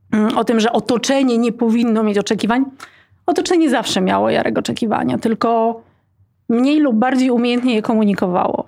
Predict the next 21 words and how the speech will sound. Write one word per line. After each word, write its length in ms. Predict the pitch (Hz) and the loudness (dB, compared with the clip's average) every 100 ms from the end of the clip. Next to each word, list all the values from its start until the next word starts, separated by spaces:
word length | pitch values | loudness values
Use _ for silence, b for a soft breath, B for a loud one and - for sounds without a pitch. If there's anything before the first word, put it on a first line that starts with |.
| - | -2
tak? 360 | 202 214 - - | -2 -2 -4 -4
Y, 360 | 220 220 220 220 214 B B | -2 0 -2 -4 -8 B B
wszyscy 320 | - 269 - 233 | -6 -4 -2 0
wiedzieli, 400 | 240 233 226 190 | 0 0 0 0
gdzie 160 | 214 | 0
jest 160 | 233 240 | 0 -2
ta 60 | |
granica, 440 | 214 233 233 233 214 | 0 0 0 0 -2
której 260 | - 208 | 0 0
nie 100 | 202 | 2
można 260 | 196 185 190 | 0 0 0
przekroczyć. 680 | - 196 220 208 - 233 - | -2 -4 -2 -4 -4 -8 -4
A 80 | 214 | -2
dzisiaj, 480 | 214 254 294 339 392 B B | 0 0 0 0 -2 B B
znaczy 160 | - 262 | -2 0
ja, 120 | 302 | 2
ja 100 | 330 | 2
w 60 | 311 | 2
ogóle 160 | 330 | 2
jestem 240 | 349 370 330 | 0 0 0
dzisiaj 240 | 339 294 | 0 -2